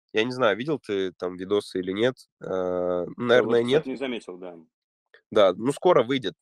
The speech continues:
Speaker 1: Там снимали с дрона, очень классный ролик сделали.
Speaker 2: То есть, получается, вы берете всей командой, э, и едете, э,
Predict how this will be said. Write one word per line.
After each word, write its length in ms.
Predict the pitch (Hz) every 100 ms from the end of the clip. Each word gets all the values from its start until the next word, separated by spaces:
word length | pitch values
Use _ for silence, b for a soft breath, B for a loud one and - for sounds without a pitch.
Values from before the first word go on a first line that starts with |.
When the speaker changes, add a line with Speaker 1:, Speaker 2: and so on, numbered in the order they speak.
| - -
Speaker 1:
Там 300 | 101 95 90
снимали 440 | - 107 104 90
с 60 | 85
дрона, 320 | 107 139 123
очень 220 | 90 -
классный 360 | 90 90 - 95
ролик 260 | 92 85
сделали. 360 | 85 92 117 98
Speaker 2:
То 60 | 113
есть, 120 | 113
получается, 440 | 143 170 160 -
вы 260 | 107 127 120
берете 480 | 95 117 127 113 98
всей 220 | - 110
командой, 560 | 98 104 147 117 92 -
э, 440 | 92 92 92 92
и 100 | -
едете, 640 | 104 107 95 113 113 98 101
э, 560 | 95 92 90 90 87